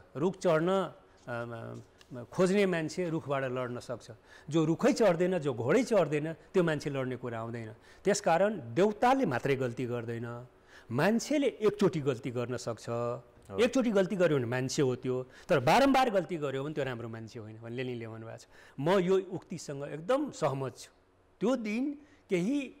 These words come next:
Speaker 1: परिस्थितिजन्य कुराहरू थिए, जे भए त्यो गलत भयो, म तपाईँको कुरासँग
Speaker 2: हो।
Speaker 1: सहमत छु, त्यस्तो हुनु हुँदैन थियो। तर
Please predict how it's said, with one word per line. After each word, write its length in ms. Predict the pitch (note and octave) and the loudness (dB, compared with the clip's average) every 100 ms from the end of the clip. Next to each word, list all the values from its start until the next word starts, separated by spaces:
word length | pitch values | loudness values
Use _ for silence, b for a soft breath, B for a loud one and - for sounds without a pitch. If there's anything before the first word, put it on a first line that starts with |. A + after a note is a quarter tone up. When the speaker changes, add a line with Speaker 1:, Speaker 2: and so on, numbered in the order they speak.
| - | 0
Speaker 1:
परिस्थितिजन्य 720 | B3+ - E4 D#4 G3+ G3+ F#3 | 0 0 -6 -4 0 2 0
कुराहरू 460 | - C#3+ A#2+ A2+ A2+ | -4 -4 -4 -6 -10
थिए, 200 | - B2+ | -14 -8
जे 220 | C3 C4 | -2 0
भए 320 | A3 D3+ B3+ | 2 2 2
त्यो 160 | A3 D3 | -2 0
गलत 220 | G3 A#3+ | 2 2
भयो, 240 | C3+ A2+ | 0 -4
म 80 | A#2+ | -6
तपाईँको 260 | D3+ C#3+ - | -4 -4 -4
कुरासँग 220 | D3+ - | -4 -4
Speaker 2:
हो। 60 | |
Speaker 1:
सहमत 360 | E3+ C4 C4+ - | -2 -2 -2 -6
छु, 80 | - | -14
त्यस्तो 440 | - - F#3 F3+ | -20 -6 -4 -2
हुनु 180 | C#3+ E3+ | -4 -4
हुँदैन 320 | C#3 G#3+ A#3 | 0 0 0
थियो। 180 | C#3+ A#2+ - B B B - | -4 -12 -18 B B B 2
तर 200 | B3+ | 2